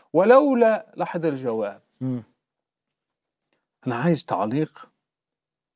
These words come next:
Speaker 1: على دي.
Speaker 2: مم.
Speaker 1: "ولولا أجل مسمى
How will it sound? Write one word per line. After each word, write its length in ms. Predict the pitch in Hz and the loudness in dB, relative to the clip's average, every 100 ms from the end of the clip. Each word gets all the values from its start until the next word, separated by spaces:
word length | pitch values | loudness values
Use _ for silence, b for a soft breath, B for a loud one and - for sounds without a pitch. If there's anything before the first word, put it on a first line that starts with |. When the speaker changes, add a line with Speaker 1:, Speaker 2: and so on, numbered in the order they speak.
| _ _ - | _ _ -6
Speaker 1:
على 260 | 110 107 | -2 -2
دي. 220 | 95 - _ _ _ _ | -6 -14 _ _ _ _
Speaker 2:
مم. 260 | 120 110 101 _ _ _ _ _ _ _ - | -12 -12 -14 _ _ _ _ _ _ _ 0
Speaker 1:
"ولولا 640 | 160 196 247 240 240 220 | 2 4 4 6 4 4
أجل 240 | 220 220 | 2 0
مسمى 720 | 220 214 208 - 202 147 113 | 2 0 0 -2 -4 -4 -8